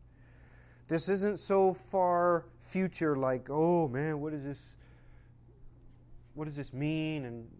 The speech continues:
people wouldn't, wouldn't read this and say, "What in the heck is the mark of the beast and no man buying or selling? What are you talking about?" No, they would be very familiar with it.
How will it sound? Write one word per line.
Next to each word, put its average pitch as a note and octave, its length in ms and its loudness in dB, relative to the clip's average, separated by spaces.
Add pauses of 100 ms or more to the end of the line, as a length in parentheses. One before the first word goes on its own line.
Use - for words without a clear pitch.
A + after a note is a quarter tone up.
(380)
people F3 260 -4
wouldn't, F3 400 0
wouldn't D#3 320 0
read E3+ 220 2
this D3 200 -4
and C3+ 60 -8
say, C#3 140 -6
"What G3 340 -12
in D#3 200 -10
the A#2+ 80 -10
heck G#3+ 420 -6
is B2 180 -10
the A#2 80 -12
mark D#3 280 -6
of C#3 80 -12
the G2+ 60 -18
beast G3 360 -10
and A2 100 -14 (560)
no D#3+ 200 -2
man G3+ 260 -2
buying F#3 440 0
or D#3 60 -4
selling? G3+ 520 -4 (200)
What F#3 100 -6
are - 20 -4
you A#3+ 80 -6
talking G#3+ 340 -2
about?" A#2 180 -6
No, E3 360 -6 (420)
they A3+ 160 4
would E4 160 0
be D#4+ 140 2
very A#3+ 240 4
familiar A#3+ 420 -4
with G#2+ 180 -4
it. - 120 -14